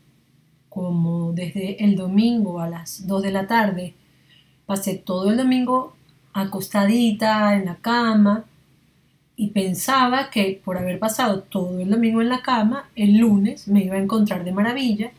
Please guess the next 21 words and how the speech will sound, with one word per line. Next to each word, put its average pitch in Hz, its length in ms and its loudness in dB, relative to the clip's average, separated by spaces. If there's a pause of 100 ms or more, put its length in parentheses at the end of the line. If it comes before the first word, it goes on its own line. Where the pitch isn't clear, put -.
(680)
y 214 80 -2
resultó 185 480 -4
todo 180 180 -4
lo 185 140 -6
contrario. 208 640 -2 (120)
El 185 200 -4
lunes 214 500 2 (800)
tenía 208 440 4 (220)
cuatro 190 400 0
veces 233 340 0
más 185 140 -8
cansancio 208 840 -2
y 202 80 -2
menos 196 320 2
ganas 233 260 0
de 202 60 0
hacer 202 300 -2
lo 190 100 -4
que 196 80 -8
siempre 196 460 -6
hago. 247 320 -2